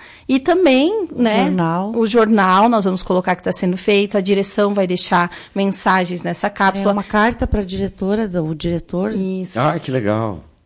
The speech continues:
Speaker 1: Quem estiver também hoje lá conosco vai ter a oportunidade de escrever seu bilhetinho, sua mensagem, pra colocar nessa nova cápsula pra ser aberta, né, daqui vinte e cinco anos. Então, é um trabalho bem,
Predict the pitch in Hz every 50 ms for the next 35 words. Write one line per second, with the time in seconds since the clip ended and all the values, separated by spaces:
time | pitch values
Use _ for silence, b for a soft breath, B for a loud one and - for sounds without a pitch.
0 | - - - 220 220 226 220 - - - 247 202 190 208 196 208 202 - 233 220
1 | 214 190 190 196 208 202 190 196 220 226 226 214 196 190 190 - 226 208 202 196
2 | - - 214 202 208 196 196 - 220 214 - 214 - 226 208 202 202 190 - -
3 | - 208 190 196 196 - - 202 180 202 196 190 185 185 - - 190 196 202 196
4 | - - 190 190 190 190 190 185 - 196 185 180 180 175 190 180 B B B B
5 | B B B - 202 202 202 - 208 202 202 - 196 185 190 185 - - 185 190
6 | 185 185 208 196 196 - 185 180 - - - 190 185 - 190 185 - - 196 190
7 | 185 180 175 180 175 175 175 - 190 185 B B B B B B B B 180 190
8 | 180 180 175 180 180 180 - 175 180 180 185 180 - - 185 185 180 - 196 190
9 | 190 196 208 220 220 220 220 202 - 214 208 214 226 226 - 233 214 208 202 202
10 | 202 214 214 208 208 202 220 233 247 247